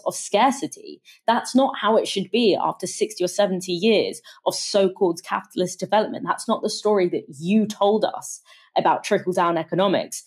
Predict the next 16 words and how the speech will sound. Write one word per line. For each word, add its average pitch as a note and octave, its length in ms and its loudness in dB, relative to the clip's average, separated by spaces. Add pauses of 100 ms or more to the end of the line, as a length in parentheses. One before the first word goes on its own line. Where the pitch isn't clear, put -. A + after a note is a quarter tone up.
(180)
and F#3 100 2
about, E3+ 280 4
li-, E3 260 0
you E3+ 160 0
know, D#3 180 2
this F3 220 -2
for-, E3+ 300 2
this F3 180 -4
form F3+ 220 2
of D#3+ 100 -2
development F3 720 0
and D#3+ 200 -2
gro-, F3 300 0
and F3 160 -2
economic E3 480 -2 (160)
growth. - 640 0